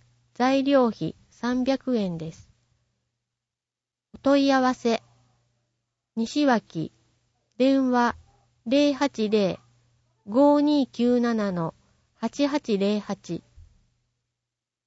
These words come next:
十八、二個を一緒に楽しもう。対象、二個をお持ちの女性。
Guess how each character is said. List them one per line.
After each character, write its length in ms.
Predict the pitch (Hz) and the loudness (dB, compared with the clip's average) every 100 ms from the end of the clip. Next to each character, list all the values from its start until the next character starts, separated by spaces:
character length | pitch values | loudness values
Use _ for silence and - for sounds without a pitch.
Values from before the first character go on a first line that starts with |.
| _ _ _ _ | _ _ _ _
十 200 | 247 277 | -4 -2
八、 520 | 262 277 - 185 - _ _ _ _ _ _ _ - | 0 -2 -2 -8 -10 _ _ _ _ _ _ _ -4
二 160 | 285 | -4
個 300 | - 277 226 | 2 4 4
を 60 | 190 | 2
一 120 | 214 208 | -4 -8
緒 220 | - 277 | -4 -2
に 140 | 285 | 0
楽 280 | - 254 262 | -2 -2 -2
し 180 | - 247 | -2 -2
も 340 | 240 196 - | 0 -2 -4
う。 1080 | _ _ _ _ _ _ _ _ _ _ _ | _ _ _ _ _ _ _ _ _ _ _
対 200 | 220 262 | -4 -4
象、 480 | - - 233 233 - _ _ _ _ _ - | -4 -2 0 0 -4 _ _ _ _ _ -6
二 120 | 277 | -4
個 300 | - 285 226 | 4 6 6
を 60 | - | 4
お 60 | 214 | -2
持 120 | 254 | -2
ち 140 | 262 | -2
の 140 | 247 220 | -2 0
女 160 | 220 | -4
性。 360 | - 202 196 | -4 -2 -2